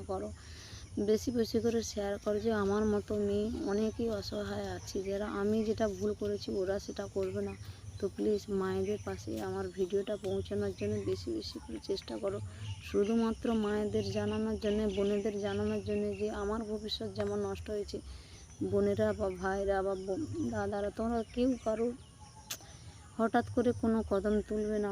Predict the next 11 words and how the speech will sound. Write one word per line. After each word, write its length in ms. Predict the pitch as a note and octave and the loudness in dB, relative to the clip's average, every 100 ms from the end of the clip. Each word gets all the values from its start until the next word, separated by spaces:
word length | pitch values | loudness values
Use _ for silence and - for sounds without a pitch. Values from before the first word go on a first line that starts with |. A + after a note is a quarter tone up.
| G3 | 0
হঠাৎ 220 | F#3+ G#3 G3+ | 2 0 0
করে 160 | G#3+ G#3+ | -2 -2
কোনো 200 | G3+ G#3+ G3+ | -2 -2 -2
ভুল 240 | F3 G3+ | 0 -2
ত্রুটি 280 | G#3 G3+ G#3+ G3 | 0 -2 -4 -2
করার 240 | G3 G3 | -2 -2
আগে 200 | G3+ G3+ | -4 -2
একশো 380 | G3+ F#3 - - G3 | -2 -4 -6 -6 -4
বার 300 | F3+ F3 G#3+ | -2 -2 -4
সো-, 340 | - G3 G3 - | -4 -6 -6 -2
চিন্তাধারা 600 | G3+ G3 G#3 G3+ G3+ | 0 2 0 0 -2